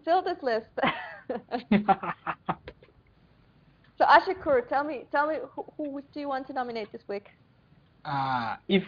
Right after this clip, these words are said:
Speaker 2: from Bangladesh, I will nominate Safwan Rahman, uh, because he has helped me about localizing six articles within two weeks.
Speaker 1: Oh, great! What?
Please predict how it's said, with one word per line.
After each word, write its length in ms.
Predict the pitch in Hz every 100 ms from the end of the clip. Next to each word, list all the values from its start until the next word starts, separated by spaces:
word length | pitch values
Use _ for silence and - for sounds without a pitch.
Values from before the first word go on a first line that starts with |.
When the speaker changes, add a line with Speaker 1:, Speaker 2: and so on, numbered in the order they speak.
| -
Speaker 2:
from 220 | 190 175
Bangladesh, 580 | 151 143 156 165 208 208 -
I 160 | 147
will 180 | 156 160
nominate 440 | 156 156 156 156
Safwan 360 | - 131 156 151
Rahman, 480 | 139 131 143 226 - _ _ _ -
uh, 140 | 127
because 400 | 120 143 151 147
he 200 | 131 156
has 180 | 165 165
helped 360 | 143 156 185 - _ -
me 440 | 143 143 165 202 -
about 380 | 143 139 139 131 -
localizing 800 | 139 139 151 151 147 160 160 160 - - _ -
six 160 | 208
articles 520 | 170 147 127 127 151 165 _ _
within 720 | 139 143 156 151 151 151 147 - _ -
two 120 | 190
weeks. 300 | 139 - - - - _ _ - _ _ _
Speaker 1:
Oh, 240 | - 311 320
great! 240 | 285 - 247
What? 200 | 254